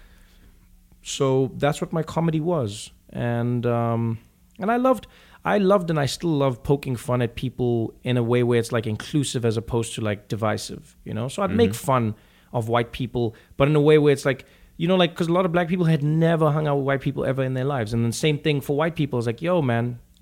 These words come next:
Speaker 1: like, this is what it's like to be black." And this is, it was like, I'll take a stereotype, try play with it, try invert it, try and, like, bring you into a different world.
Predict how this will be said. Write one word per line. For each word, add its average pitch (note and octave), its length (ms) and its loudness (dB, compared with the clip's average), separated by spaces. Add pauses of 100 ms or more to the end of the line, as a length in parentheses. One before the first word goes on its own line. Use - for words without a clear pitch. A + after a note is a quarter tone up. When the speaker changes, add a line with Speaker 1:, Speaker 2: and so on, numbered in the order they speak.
(160)
Speaker 1:
like, C3 240 -6
this D#3 200 -4
is D#3 80 -6
what C#3+ 200 0
it's - 160 -6
like C3+ 360 -4
to C#3 100 -8
be C#3 100 -2
black." C3+ 320 -2
And C3 100 -4
this C3+ 140 -4
is, A#2+ 160 -10 (440)
it C#3+ 120 -4
was D3 200 0
like, C#3+ 140 0
I'll C#3+ 100 0
take - 220 -6
a D3+ 40 -4
stereotype, D3 580 -2
try D3 160 -4
play C#3 260 -4
with C#3 160 -2
it, C3+ 120 -2
try C3 160 -4
invert A#2+ 420 -4
it, A#2+ 140 -10
try C3 200 -4
and, B2 120 0
like, A2+ 200 -6
bring B2+ 180 0
you B2+ 100 2
into A#2 180 -2
a - 20 -4
different A2+ 360 -4
world. A2+ 480 0